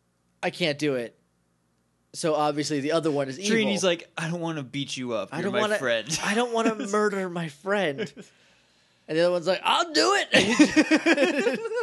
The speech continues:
Speaker 1: <laughs> And he jumps at, at Jason. And so then they fight. There's a lot of, like, scuffling around. What, he, then he turns into the Black Ranger. Um,
Speaker 2: Well, no, 'cause the Yellow Ranger, this is my memory, so I have to talk about it.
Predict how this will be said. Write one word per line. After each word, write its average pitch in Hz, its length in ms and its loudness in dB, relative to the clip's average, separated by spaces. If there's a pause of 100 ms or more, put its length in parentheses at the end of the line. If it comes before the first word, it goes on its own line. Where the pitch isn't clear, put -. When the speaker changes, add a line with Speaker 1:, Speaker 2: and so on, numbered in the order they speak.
(220)
Speaker 1:
<laughs> - 40 -20 (420)
And 220 160 4
he 233 120 -2
jumps 196 460 0
at, 190 180 0 (260)
at 170 260 -2
Jason. 147 560 -4 (580)
And 160 140 -4
so 147 80 -6
then 180 160 0
they 190 100 0
fight. 170 420 0
There's 151 120 -2
a 143 40 -4
lot 151 140 2
of, 151 60 0
like, 143 260 -4 (680)
scuffling 151 480 -2
around. 143 380 0
What, 151 200 -2
he, 156 120 -6
then 156 160 0
he 156 40 -4
turns 175 220 -2
into 156 160 -6
the 147 80 -8
Black 156 380 -2
Ranger. 120 520 -6 (1000)
Um, 120 460 -8 (280)
Speaker 2:
Well, 170 140 0
no, 175 180 2
'cause - 320 -6 (140)
the 135 80 -6
Yellow 175 300 0
Ranger, 165 180 -4
this 123 100 -10
is 113 80 -10
my 113 120 -4
memory, 110 360 -10
so 110 100 -14
I 107 60 -8
have 104 80 -12
to - 60 -20
talk 107 180 -6
about 98 200 -10
it. - 120 -14